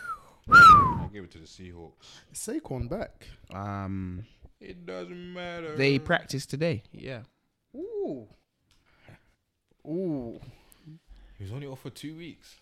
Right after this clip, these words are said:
Speaker 3: Yeah, he was a week to week. He was on a week to week.
Speaker 1: For Miami.
Speaker 3: Nah, he was, um, wasn't he ankle?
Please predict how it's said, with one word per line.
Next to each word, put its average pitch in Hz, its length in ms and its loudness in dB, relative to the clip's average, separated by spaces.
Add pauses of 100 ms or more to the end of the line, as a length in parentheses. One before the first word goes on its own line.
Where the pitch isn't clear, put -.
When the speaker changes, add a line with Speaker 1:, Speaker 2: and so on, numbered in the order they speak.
(680)
Speaker 3:
Yeah, 101 160 -8
he 110 100 -4
was 107 120 -6
a 110 40 -8
week 123 180 -6
to 117 80 -8
week. 107 100 -8
He 110 60 -2
was 117 80 -4
on 127 120 -4
a 113 40 -6
week 110 200 -2
to 104 100 -6
week. 110 220 -6 (1200)
Speaker 1:
For 90 100 -14
Miami. 98 380 -12 (520)
Speaker 3:
Nah, 87 220 -8
he 113 100 -4
was, 104 160 -6
um, 90 540 -8
wasn't 160 180 -6
he 180 60 -4
ankle? - 300 -10